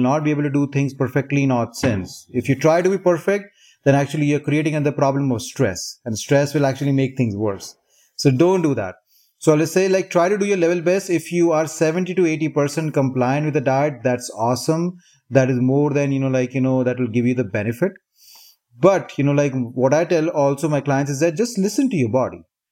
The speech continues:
There will be specific food, you know, which as soon as you eat, your body will tell you that the worst food, you know, like, that you can consume. So if that is the signal that you're getting from the body, then try to be staying away from it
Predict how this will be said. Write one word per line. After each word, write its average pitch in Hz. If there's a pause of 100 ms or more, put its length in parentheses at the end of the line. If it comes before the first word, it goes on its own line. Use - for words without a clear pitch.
(240)
There 139
will 208
be 226
specific 165
food, 185
you 120
know, 127
which 131
as 143
soon 175
as 175
you 135
eat, 160
your 120
body 214
will 139
tell 151
you 147
that 123
the 131
worst 147 (100)
food, 143
you 120
know, 120
like, 120
that 117
you 120
can 113
consume. 95 (480)
So -
if 143
that 196
is 208
the 208
signal 175
that 180
you're 156
getting 156
from 151
the 123
body, 139
then 147
try 240
to 220
be 120
staying 110
away 107
from 104
it 95